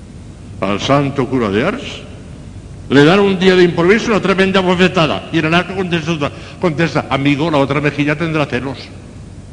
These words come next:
Y yo que le diese otra. Heroicamente en el acto. San Luis Beltrán bebió inad-, inadvertidamente una bebida envenenada y permaneció completamente tranquilo al enterarse.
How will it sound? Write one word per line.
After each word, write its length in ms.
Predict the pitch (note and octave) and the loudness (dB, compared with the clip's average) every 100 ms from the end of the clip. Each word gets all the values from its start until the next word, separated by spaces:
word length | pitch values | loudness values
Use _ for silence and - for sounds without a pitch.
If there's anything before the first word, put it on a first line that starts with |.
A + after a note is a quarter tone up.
| - - - - - - - - - - | -18 -18 -18 -18 -18 -18 -18 -18 -16 -10
Y 120 | G2 | -4
yo 120 | F2 G#2 | -2 -2
que 120 | B2 | -2
le 80 | F2+ | -2
diese 240 | G2+ A2+ | -4 -6
otra. 240 | E2 D2+ - - - - - F2+ - - - | -10 -10 -14 -16 -18 -18 -16 -14 -16 -18 -10
Heroicamente 640 | G2 G#2+ G2+ G#2 G#2 G2+ G2+ | -2 0 0 -2 -4 -2 -2
en 60 | |
el 80 | G2+ | -2
acto. 200 | G2+ - G#2 - - - - - - - - - - - - - - - - - - - - - - - - | -4 -8 -16 -16 -18 -18 -18 -18 -18 -18 -18 -16 -18 -16 -16 -16 -16 -16 -18 -18 -16 -16 -16 -16 -16 -16 -6
San 200 | - - | 4 6
Luis 240 | C#3 F#3 F#3 | 8 8 6
Beltrán 460 | F#3 C#3+ G#3+ C4 - - | 2 4 0 0 -4 2
bebió 340 | D3 B2+ E3 | 2 6 6
inad-, 380 | F3+ F3+ D#3+ E3 | 6 4 -2 -4
inadvertidamente 960 | E3 D#3+ C#3 C3+ A#2 F#3 F#3+ E3 B2+ B2+ | -2 0 0 -2 -4 -2 0 2 2 2
una 160 | F3 | 2
bebida 380 | F#3 E3+ D#3+ D3+ | 2 2 4 4
envenenada 960 | C3+ C3+ C3+ E3+ C#4 E4+ - - - - - - - - - - | 4 4 4 4 2 -2 -6 -16 -16 -18 -18 -20 -20 -20 -10 -4
y 60 | |
permaneció 580 | E3+ F#3+ F#3 E3+ D#3 A3 | 0 2 2 0 0 2
completamente 760 | A3+ G3+ A3 G#3+ A3 A3 A3 G#3+ | 2 2 2 2 2 0 0 -2
tranquilo 640 | G#3+ G3+ G3+ A#3+ C4+ C4 | -2 -4 -2 -2 -2 -2
al 120 | B3+ | -2
enterarse. 480 | A#3+ C4 B3+ - | -2 -2 -2 -4